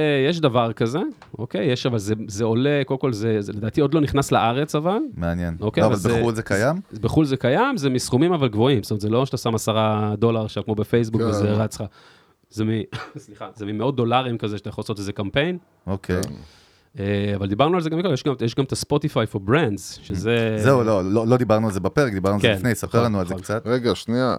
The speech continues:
Speaker 2: אה,
Speaker 3: אני לא
Speaker 2: נכון.
Speaker 3: מבין, אנחנו בחמישייה הזאת, ב-, אנחנו לא יכולים
Speaker 2: לא,
Speaker 3: לסיים
Speaker 2: אני
Speaker 3: את
Speaker 2: חושב שהוא
Speaker 3: החמישייה?
Speaker 2: סיים את החמישייה, סיימת.
Speaker 1: מה היה לנו שם עוד בלוז? בוא נראה רגע.
Speaker 2: אמרת שיש
Speaker 3: אמרת
Speaker 2: חמישה.
Speaker 3: בסך הכל אדיטוריאל.
Speaker 1: אה, סבבה.
Speaker 3: זהו, אחרי זה.
Speaker 1: הדבר-, החמישה, החמש פלטפורמות האלה, זה
Speaker 3: בדיוק.
Speaker 1: בעצם הם כולן, סך הכל, אתה יודע, הם עושות, אה,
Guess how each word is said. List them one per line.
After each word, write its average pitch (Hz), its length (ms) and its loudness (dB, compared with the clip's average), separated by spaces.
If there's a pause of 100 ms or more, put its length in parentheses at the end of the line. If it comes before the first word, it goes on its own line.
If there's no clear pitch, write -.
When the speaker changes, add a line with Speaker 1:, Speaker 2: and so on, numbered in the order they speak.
(100)
Speaker 2:
אה, 113 180 4
Speaker 3:
אני 117 100 0
לא 147 80 4
Speaker 2:
נכון. 196 120 2
Speaker 3:
מבין, 175 240 4
אנחנו 110 340 -2
בחמישייה 120 760 0
הזאת, 147 240 2
ב-, 95 160 0
אנחנו 101 300 0
לא 117 60 0
יכולים 143 200 -2
Speaker 2:
לא, 127 80 4
Speaker 3:
לסיים 131 40 6
Speaker 2:
אני 117 80 2
Speaker 3:
את - 60 -2
Speaker 2:
חושב 127 140 2
שהוא 190 120 2
Speaker 3:
החמישייה? 127 180 2
Speaker 2:
סיים 170 120 4
את - 80 -6
החמישייה, 92 520 -2
סיימת. 107 360 -4
Speaker 1:
מה 127 180 2
היה 143 80 4
לנו 127 180 2
שם 113 160 0
עוד 107 180 -2
בלוז? 101 320 -2
בוא 110 120 -4
נראה 107 200 -4
רגע. 101 220 -8 (100)
Speaker 2:
אמרת 147 300 2
שיש 127 300 2
Speaker 3:
אמרת 170 120 4
Speaker 2:
חמישה. 226 140 2
Speaker 3:
בסך 226 260 2
הכל 226 140 6
אדיטוריאל. 185 640 6
Speaker 1:
אה, 151 60 4
סבבה. 165 420 2 (140)
Speaker 3:
זהו, 113 520 2
אחרי 139 320 -2
זה. 120 140 4
Speaker 1:
הדבר-, 117 280 0
החמישה, 120 560 2 (380)
החמש 120 560 0
פלטפורמות 196 560 0
האלה, 139 200 4
זה 131 100 4
Speaker 3:
בדיוק. 170 200 4
Speaker 1:
בעצם 151 140 6
הם 139 100 2
כולן, 190 560 4
סך 165 260 -2
הכל, 165 280 2
אתה 147 120 -2
יודע, 139 120 2
הם 120 80 2
עושות, 143 440 0
אה, 143 40 4